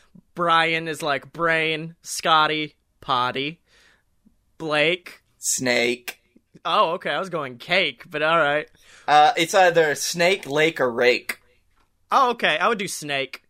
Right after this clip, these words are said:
Speaker 2: Snake.
Speaker 1: It is a Kojima game, after all.
Speaker 2: Yeah.
Speaker 1: Uh,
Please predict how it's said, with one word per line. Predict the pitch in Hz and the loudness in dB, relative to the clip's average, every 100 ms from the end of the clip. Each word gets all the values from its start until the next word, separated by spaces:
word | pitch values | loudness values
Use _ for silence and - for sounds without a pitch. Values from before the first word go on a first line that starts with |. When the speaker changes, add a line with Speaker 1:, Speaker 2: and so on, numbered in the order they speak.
| _ _ | _ _
Speaker 2:
Snake. | - - 147 135 123 123 - | -18 -10 -2 2 4 2 0
Speaker 1:
It | 208 | 0
is | 262 214 | 0 -2
a | 226 | -4
Kojima | 196 160 160 170 156 151 | -4 -6 -6 -6 -6 -6
game, | 143 139 156 | -8 -6 -6
after | 143 - 143 | -8 -10 -8
all. | 151 147 _ | -8 -10 _
Speaker 2:
Yeah. | - 170 156 175 | 2 4 4 6
Speaker 1:
Uh, | 190 | 4